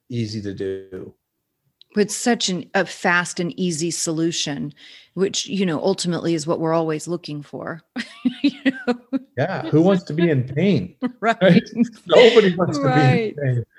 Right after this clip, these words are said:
Speaker 1: Right?
Speaker 2: Right.
Speaker 1: As soon as you start feeling pain, it's like, "Give me something for that." I,
Speaker 2: Yeah.
Speaker 1: I, I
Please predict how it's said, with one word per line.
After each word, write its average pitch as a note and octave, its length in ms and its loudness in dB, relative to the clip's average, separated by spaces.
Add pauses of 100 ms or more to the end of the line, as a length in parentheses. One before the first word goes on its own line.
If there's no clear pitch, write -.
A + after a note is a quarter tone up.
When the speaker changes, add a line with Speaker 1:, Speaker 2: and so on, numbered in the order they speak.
(100)
Speaker 1:
Right? F#3 260 6
Speaker 2:
Right. F#3 400 -2
Speaker 1:
As G3 120 -20
soon E3 120 -4
as E3+ 80 2
you E3+ 160 -6
start D#3 280 2
feeling D3 320 4
pain, E3+ 240 2
it's C#3 120 -4
like, B2 160 -4
"Give G#3+ 140 -2
me A#3+ 80 4
something G#3+ 260 2
for F3+ 100 2
that." F#3+ 400 2
I, - 120 2
Speaker 2:
Yeah. G#3 260 4
Speaker 1:
I, F3 80 -6
I G3 60 -12